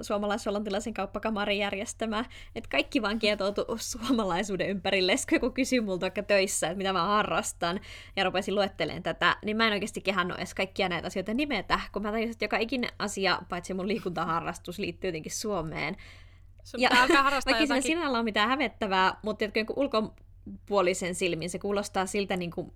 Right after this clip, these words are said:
Speaker 1: Suomi olisi jotenkin mun maailman <laughs> keskipiste, ja mä olisin kauhean ylpeä, mitä muuta tekemisen arvosta ei olekaan kuin vaan Suomi-jutut. <laughs>
Speaker 2: Joo, mä just vielä, että sun pitää alkaa vielä harrastaa jotakin saappaa heittoa vielä tohon lisäksi sitten. <laughs>
Speaker 1: Juu.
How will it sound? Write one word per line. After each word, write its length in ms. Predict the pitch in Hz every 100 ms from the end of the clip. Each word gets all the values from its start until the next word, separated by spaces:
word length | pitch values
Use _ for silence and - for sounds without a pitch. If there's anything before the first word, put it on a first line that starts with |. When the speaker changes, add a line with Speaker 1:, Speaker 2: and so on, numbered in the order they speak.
| - - -
Speaker 1:
Suomi 340 | - 190 180
olisi 260 | 165 185 - -
jotenkin 300 | 190 185 196
mun 220 | 190 185
maailman 420 | 185 180 180 175
<laughs> 40 | 196
keskipiste, 580 | 202 208 170 214 - 180
ja 80 |
mä 80 | 170
olisin 180 | 175 175
kauhean 360 | 190 196 202 190
ylpeä, 360 | 208 190 196
mitä 240 | 190 180 180
muuta 380 | 185 196 185 - - - -
tekemisen 460 | 208 196 185 180 175
arvosta 340 | 180 202 -
ei 120 | 180
olekaan 420 | 208 214 190 170
kuin 140 | 180 175
vaan 160 | 185
Suomi-jutut. 640 | 220 202 190 175 185 - - 494 415
<laughs> 160 | 226
Speaker 2:
Joo, 240 | 220 214 214 -
mä 100 | 226
just 160 | 226
vielä, 200 | 247 240
että 140 | 233 233
sun 80 | 226
pitää 140 | 240
alkaa 200 | 233 240
vielä 180 | 233 226
harrastaa 400 | 233 220 - 220 -
jotakin 480 | 220 214 214 220 208 - - - 226
saappaa 460 | 233 220 - 208
heittoa 380 | 202 208 - 214
vielä 180 | 214 220
tohon 280 | 220 233 226
lisäksi 400 | 240 254 - -
sitten. 200 | - 294 - - - 392
<laughs> 360 | - 381 -
Speaker 1:
Juu. 160 | 294